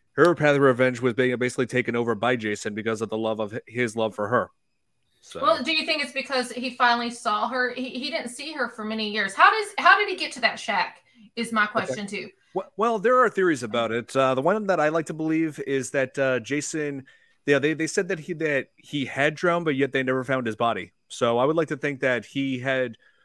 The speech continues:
Speaker 1: survived the drowning, washed up somewhere on another part of, uh, of Cry-, Crystal Lake, and just grew up in the wilderness where everyone thought he was dead. So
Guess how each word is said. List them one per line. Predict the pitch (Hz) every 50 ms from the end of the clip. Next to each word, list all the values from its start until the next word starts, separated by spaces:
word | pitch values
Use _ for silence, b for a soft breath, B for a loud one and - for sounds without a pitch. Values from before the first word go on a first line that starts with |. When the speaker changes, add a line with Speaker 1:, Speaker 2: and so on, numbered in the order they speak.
| b b
Speaker 1:
survived | - - 143 131 117 139 143 160 160 139
the | 135
drowning, | 117 120 123 120 120 117 117 117 117 110
washed | 117 131 135 131 - -
up | 147 -
somewhere | - - 135 127 120 120 120 120 117 113 113 135 - -
on | - 123
another | 120 120 123 123 120
part | 110 - 143 131 127 120
of, | 120 117 110 104
uh, | 117 113 110 107 107 104 b b b b b b b b
of | - 120 113 -
Cry-, | - 143 135
Crystal | - - 139 127 - - 110
Lake, | 113 135 131 120 113 107 - - - - -
and | 120 120 123 117
just | 117 123 -
grew | - - 135 139 135 131
up | 127 123
in | 127 117
the | 113
wilderness | 117 127 135 135 117 113 104 107 104 104 107 113 110 113 113 107 - -
where | 120 117 117 110 107 107 -
everyone | 110 117 123 127 123 123 113
thought | 104 120 113 113
he | 117 120
was | 110 104 92
dead. | 101 113 113 95 - _ _ _ _ _ _ _ _ _ _ _ -
So | - - 113 110 107 104 104 104